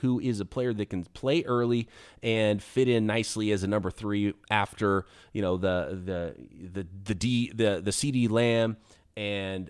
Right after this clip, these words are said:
the Michael Gallups that are on that roster already, and just keep that going 'cause you don't want to, you wanna keep a strength to strength if you're the Cowboys, and so they don't wanna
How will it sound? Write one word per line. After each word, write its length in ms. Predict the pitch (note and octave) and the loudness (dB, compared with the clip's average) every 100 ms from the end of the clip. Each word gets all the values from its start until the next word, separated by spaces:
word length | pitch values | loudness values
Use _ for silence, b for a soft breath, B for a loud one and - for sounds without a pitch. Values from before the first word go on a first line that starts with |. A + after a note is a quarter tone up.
| G2+ | -10
the 120 | G2+ | -6
Michael 260 | A#2 A2+ | -4 -4
Gallups 720 | G2+ G#2+ G#2 G2+ G2+ - - - | 0 2 4 4 2 -2 -12 -12
that 340 | F#2+ G2 F#2+ | -6 -2 -2
are 200 | - G2+ | 0 0
on 140 | G2 G#2 | 2 2
that 160 | G2+ F2 | 2 2
roster 460 | F#2+ F#2+ - G2 | 0 0 -2 -2
already, 640 | - G2+ F2+ F2+ F2 F2 C2+ | 0 0 0 0 0 -2 -4
and 140 | F2 | -4
just 160 | F#2 - | -6 -6
keep 180 | E3 | -8
that 220 | B2 A2 - | -4 -4 0
going 260 | G#2 G2+ | 0 0
'cause 180 | G2 G2 | -2 0
you 60 | C3+ | 2
don't 180 | D3 | 2
want 300 | A#2+ A#2+ A#2+ | 2 0 0
to, 260 | - - A2+ | -4 -8 -4
you 120 | C3 | 0
wanna 100 | F3 | 0
keep 220 | - D3+ | 0 -4
a 20 | G2+ | -4
strength 280 | - A2 | -4 -4
to 60 | F#2+ | -4
strength 300 | - G#2 G#2 | -4 -2 -2
if 140 | A2 | -4
you're 60 | G#2+ | -6
the 60 | F#2 | -6
Cowboys, 560 | G#2+ G2+ G#2 G#2 G2+ | -4 -2 0 -2 -2
and 140 | - F#2+ | -6 -6
so 160 | F2+ | -2
they 80 | G2 | -2
don't 100 | G#2+ | 0
wanna 280 | G2+ E2 | -2 -4